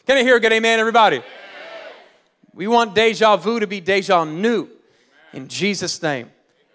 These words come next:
And so what we do, we, we take some piles. This is the urgent pile, and this is the important pile.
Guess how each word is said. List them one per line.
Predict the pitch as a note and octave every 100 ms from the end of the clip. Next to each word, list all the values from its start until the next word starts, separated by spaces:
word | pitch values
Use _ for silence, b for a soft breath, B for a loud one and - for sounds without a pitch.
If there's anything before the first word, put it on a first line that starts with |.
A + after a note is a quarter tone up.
| -
And | F3 F3+
so | E3+ A3
what | A#3 A#3+
we | B3+
do, | C4
we, | D#3+ F#3+ F#3+
we | D#3
take | E3+ G3 G#3+
some | - A#3
piles. | - A#3 G3 A#2+ - - _ _
This | E3+ F3+
is | B3
the | A#3+ A#3
urgent | A#3 A#3+ G#3 F3
pile, | F#3+ E3+ E3 F#3+ _ _
and | D3+ F3+
this | G#3+
is | G#3 E3+
the | G3
important | G3+ G#3 A#3 A#3+ G3 E3+
pile. | D#3+ C3+ -